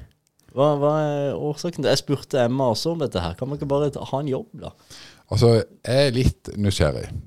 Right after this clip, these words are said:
Speaker 1: Ja.
Speaker 2: Det er det ene. Men det er klart, nå er jeg jo blitt litt eldre, og nå har jeg jo prøvd, eh, ganske mye.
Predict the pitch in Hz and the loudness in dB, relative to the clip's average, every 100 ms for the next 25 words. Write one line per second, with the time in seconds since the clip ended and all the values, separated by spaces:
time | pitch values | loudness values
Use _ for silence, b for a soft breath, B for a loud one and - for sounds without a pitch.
0 | - 127 147 165 - 101 95 71 71 98 | -8 2 2 2 -2 0 2 2 0 2
1 | 117 110 113 127 123 113 113 117 113 104 | 2 2 2 4 4 2 2 4 4 4
2 | 107 104 - 98 95 104 - 85 107 156 | 4 2 0 -2 2 2 2 0 4 4
3 | 175 104 104 104 101 101 95 - 98 113 | 4 4 2 4 4 4 2 2 2 2
4 | 92 87 87 80 - 82 90 156 | 2 0 0 -2 -2 -2 2 0